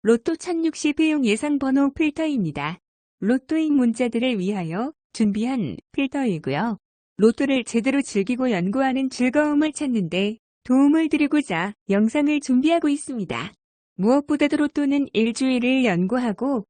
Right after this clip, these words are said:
직접 용지에 마크하는 그 맛이죠. 먼저 천오십구 회 당첨번호 출현 현황과 생성조합 성적입니다.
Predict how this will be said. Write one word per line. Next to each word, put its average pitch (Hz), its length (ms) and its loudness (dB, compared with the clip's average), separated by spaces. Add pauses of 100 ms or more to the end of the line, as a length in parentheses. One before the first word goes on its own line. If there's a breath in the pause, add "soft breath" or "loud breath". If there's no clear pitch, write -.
(160)
직접 294 440 0
용지에 254 380 2
마크하는 269 640 -2
그 254 100 -4
맛이죠. 214 840 -2 (380)
먼저 196 360 0
천오십구 233 760 0
회 254 220 -2
당첨번호 262 720 0
출현 285 400 0
현황과 302 440 0
생성조합 285 680 0
성적입니다. 196 840 -2